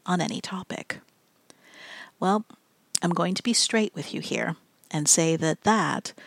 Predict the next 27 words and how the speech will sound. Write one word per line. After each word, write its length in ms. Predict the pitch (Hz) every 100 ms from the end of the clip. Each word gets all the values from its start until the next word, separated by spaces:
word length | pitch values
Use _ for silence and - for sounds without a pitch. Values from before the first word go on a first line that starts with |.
| - - - -
just 380 | 220 - - -
isn't 340 | 214 220 247 -
really 260 | 196 202
the 140 | 185 175
lesson 560 | 170 160 - 170 - - -
that 100 | 156
anthropology 680 | 165 151 175 170 175 175 175
can 160 | 180
offer 360 | 175 190 196 147
you 340 | 175 127 160 - _ _ _
when 100 | 165
it 120 | 170
comes 280 | - 175 -
to 100 | 160
humans. 600 | - 180 - 165 - - _ _ _ _ _ _ _ -
At 240 | 175 175
base, 500 | - 160 - - - - - -
anthropology 960 | 151 147 208 233 208 202 143 - - 165 -
is 140 | 151
about 220 | 147 143
the 80 | 156
study 420 | - 160 160 180
of 100 | 170
the 120 | 156
relationships 840 | 151 147 165 170 - 101 - - -
humans 400 | - 147 175 196
have 380 | 165 - 185